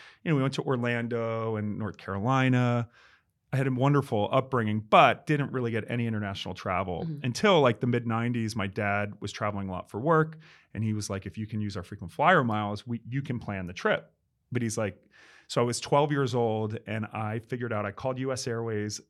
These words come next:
Speaker 1: and I pretended to be my dad. We both have the same name. And long story short, I was able to use all of his frequent flyer miles. We went to the Cayman Islands for free.
Speaker 2: Wow.
Speaker 1: And it w-, this was pre nine eleven, so it was literally free. There were no taxes and fees or anything.
Speaker 2: Wow.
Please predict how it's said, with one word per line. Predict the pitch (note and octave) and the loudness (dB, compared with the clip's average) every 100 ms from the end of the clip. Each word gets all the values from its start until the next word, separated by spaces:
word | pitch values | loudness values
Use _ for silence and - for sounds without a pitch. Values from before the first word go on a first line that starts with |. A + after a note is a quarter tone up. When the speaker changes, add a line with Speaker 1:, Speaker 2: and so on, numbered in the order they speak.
| _ | _
Speaker 1:
and | A2 | -6
I | G#2+ | -6
pretended | A#2 - B2 | -8 -6 -4
to | B2+ | -2
be | C#3 | -2
my | C3 A#2 | 0 -2
dad. | G#2+ G2 A2 | -2 -4 -4
We | G#2+ | -4
both | A#2 A#2 | -2 -4
have | A2 | -4
the | G#2 | -4
same | A2+ G#2 G2 | -2 -2 -2
name. | G2+ G2+ A2 - - - _ - | -2 -4 -6 -10 -20 -20 _ -2
And | B2+ A#2 A2 A#2 - - - | 0 0 -2 -6 -10 -16 -2
long | D3 D3+ | 2 2
story | - C3 | 4 2
short, | - G#3+ D3+ | 4 6 8
I | B2+ | 8
was | B2 | 6
able | C3+ C3+ B2+ | 4 2 -2
to | C3 | -2
use | B2+ C#3 | 0 0
all | - A#2+ | 0 0
of | C3 | 0
his | B2+ | -2
frequent | B2+ A2 G2+ | -4 -6 2
flyer | D#3 D3+ | 4 4
miles. | C3+ B2 A#2+ B2 | 2 -2 -2 -4
We | |
went | B2 A#2 | -4 -4
to | |
the | A#2 | -8
Cayman | - B2+ A2 | -6 -4 -2
Islands | G#2+ G#2 G2+ - | -2 -2 -4 -6
for | G2 | -12
free. | - A2 C2+ B1 _ C#3+ | -8 -8 -8 -12 _ -12
Speaker 2:
Wow. | D3 C3+ | -10 -6
Speaker 1:
And | C3+ | -2
it | C3 | 0
w-, | C#3 - | -2 -4
this | B2+ D#3 | -2 0
was | E3 | -2
pre | - D#3 | 2 4
nine | A#2 G2+ | 4 4
eleven, | A#2 G2+ | 2 2
so | - | 0
it | A#2 | 0
was | C3 | 2
literally | E3+ B2+ G2+ | 4 4 0
free. | - C3 G#2 | -4 -4 -4
There | |
were | A2+ | -2
no | C3+ | -4
taxes | - C#3 C3 - A#2+ | -2 0 0 -2 -4
and | A2+ - | -4 -2
fees | A#2+ A2+ | -4 -2
or | G#2+ - | -6 -4
anything. | A2+ G#2+ G#2 G2 | -6 -4 -4 -4
Speaker 2:
Wow. | C#3 C3+ C3+ | -4 -4 -4